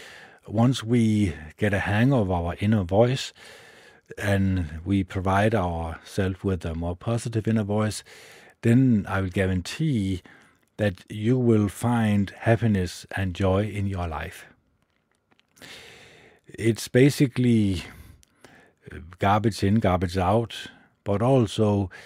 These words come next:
beautiful things, beautiful uplifting things in, beautiful uplifting things out. It's basic knowledge, really. People have known this for many, many thousands of years.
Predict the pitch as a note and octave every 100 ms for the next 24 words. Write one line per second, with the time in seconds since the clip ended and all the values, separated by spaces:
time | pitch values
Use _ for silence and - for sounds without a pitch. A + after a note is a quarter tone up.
0 | - - _ _ - C#3 E3 D3+ C3+ A2
1 | - B2+ G2 G2 G#2 - - E2+ G#2+ B2
2 | A#2+ G2+ F2 A2 G#2+ - G2 - A2 G#2
3 | F#2 A#2 B2+ G#2 A2+ G#2 - - _ _
4 | _ F#2+ F#2 A2 A#2+ - F2 F2 F2+ E2+
5 | - F2+ F2 - F#2 F#2 F#2+ G2 - -
6 | - _ _ _ - - - - - -
7 | _ _ A2+ G2+ A#2+ C#3+ - C#3+ A2+ F#2
8 | G#2+ G2 E2+ - F#2 D2 D2 - - _
9 | _ _ _ _ _ _ - A2 A2 G2
10 | G#2 F#2 F#2 A#2 A#2 G2+ G2 - E2 D2+
11 | - - - - _ - G2 C#3 B2 A2+
12 | B2 A#2+ - G2 G2+ - G2+ G2+ G2 G#2
13 | F2 -